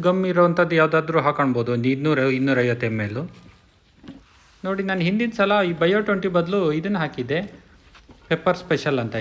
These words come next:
ಇದು. ನಾನೀಗ ಅರ್ಧ ತೋಟಕ್ಕೆ ಬಯೋ ಟ್ವೆಂಟಿ ಹಾಕಿ, ಇನ್ನು ಅರ್ಧ ತೋಟಕ್ಕೆ ಇದು ಪೆಪ್ಪರ್ ಸ್ಪೆಷಲ್ ಹಾಕಿ, ಯಾವುದ್ರಲ್ಲಿ ರಿಸಲ್ಟ್ ಚೆನ್ನಾಗಿದೆ ಅಂತ ನೋಡಬೇಕು. ಇಂಥ ಒಂದು ಸಣ್ಣ ಎಕ್ಸ್ಪರಿಮೆಂಟ್ ಎಲ್ಲ ನಾವೇ ಮಾಡ್ತಾ ಇರಬೇಕಾಗತ್ತೆ. ಆದರೆ ಏನಪ್ಪ ಅಂದರೆ, ನಾವು ಏನು ಹಾಕ್ತಾ ಇದ್ದೀವಿ,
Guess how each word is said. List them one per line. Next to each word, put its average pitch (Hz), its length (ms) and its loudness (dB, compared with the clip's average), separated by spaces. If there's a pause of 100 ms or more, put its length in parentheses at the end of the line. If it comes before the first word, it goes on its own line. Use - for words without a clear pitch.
ಇದು. 104 140 -2 (680)
ನಾನೀಗ 190 280 0 (140)
ಅರ್ಧ 156 140 0 (140)
ತೋಟಕ್ಕೆ 202 400 2
ಬಯೋ 180 180 2
ಟ್ವೆಂಟಿ 185 260 2
ಹಾಕಿ, 175 240 -2
ಇನ್ನು 156 180 2
ಅರ್ಧ 156 120 -2 (120)
ತೋಟಕ್ಕೆ 175 340 -2
ಇದು 160 160 -2
ಪೆಪ್ಪರ್ 165 280 -2
ಸ್ಪೆಷಲ್ 147 360 -2
ಹಾಕಿ, 147 280 -4 (840)
ಯಾವುದ್ರಲ್ಲಿ 202 440 2
ರಿಸಲ್ಟ್ 190 320 2 (120)
ಚೆನ್ನಾಗಿದೆ 160 400 2
ಅಂತ 143 100 -2 (140)
ನೋಡಬೇಕು. 123 420 -2 (1120)
ಇಂಥ 175 100 -4 (200)
ಒಂದು 202 160 0 (100)
ಸಣ್ಣ 185 160 4 (100)
ಎಕ್ಸ್ಪರಿಮೆಂಟ್ 190 500 2
ಎಲ್ಲ 180 100 6 (100)
ನಾವೇ 180 200 6 (100)
ಮಾಡ್ತಾ 160 280 4
ಇರಬೇಕಾಗತ್ತೆ. 139 640 0 (1000)
ಆದರೆ 214 200 2 (140)
ಏನಪ್ಪ 214 300 2
ಅಂದರೆ, 202 260 2
ನಾವು 170 160 4 (140)
ಏನು 214 240 2
ಹಾಕ್ತಾ 185 320 2
ಇದ್ದೀವಿ, 185 240 0